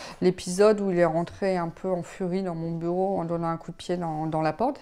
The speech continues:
Euh, « Bon, tu vas la fermer maintenant, je vais te la déposer, euh, en parlant de son sexe, euh, sur, euh, ton bureau, je vais te la claquer, je sais plus exactement,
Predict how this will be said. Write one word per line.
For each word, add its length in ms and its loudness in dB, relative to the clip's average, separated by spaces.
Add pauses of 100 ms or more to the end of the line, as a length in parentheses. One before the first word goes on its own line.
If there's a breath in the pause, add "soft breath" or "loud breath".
(100)
Euh, « 640 -2
Bon, 140 4
tu 160 -4
vas 100 4
la 140 6
fermer 500 0
maintenant, 800 0
je 120 -4
vais 100 2
te 120 -4
la 80 4
déposer, 760 0
euh, 160 -6
en 100 -6
parlant 280 -6
de 60 -6
son 180 -6
sexe, 480 -2
euh, 120 4
sur, 340 -4
euh, 200 0
ton 180 -8
bureau, 480 2
je 80 -6
vais 100 -4
te 140 -6
la 80 0
claquer, 400 -6
je 100 -8
sais 180 -12
plus 180 -12
exactement, 520 -2